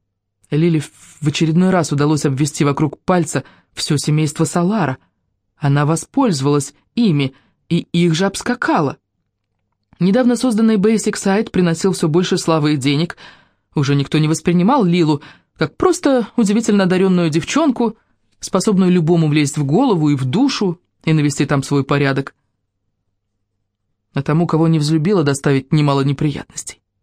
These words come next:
Теперь она поражала окружающих умением научиться тому, в чём никто не понимал ровным счётом ничего, разве что догадывался, что на этом можно неплохо заработать.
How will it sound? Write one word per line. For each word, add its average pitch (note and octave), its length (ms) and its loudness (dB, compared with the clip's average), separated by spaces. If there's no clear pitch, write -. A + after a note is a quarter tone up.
Теперь D#4 280 -2
она C4+ 160 2
поражала A3+ 400 0
окружающих G3 640 0
умением F#3+ 680 2
научиться D#3+ 480 0
тому, G3 400 2
в - 80 -20
чём D#3 260 0
никто D3+ 340 -2
не C4 100 2
понимал A3 420 2
ровным G#3+ 320 2
счётом G#3 300 0
ничего, F3 580 0
разве C#3+ 260 0
что D3 160 -2
догадывался, C#3 720 0
что - 200 -6
на D3 80 2
этом C#3 200 -2
можно C#3+ 240 0
неплохо C#3+ 360 0
заработать. C#3 640 -4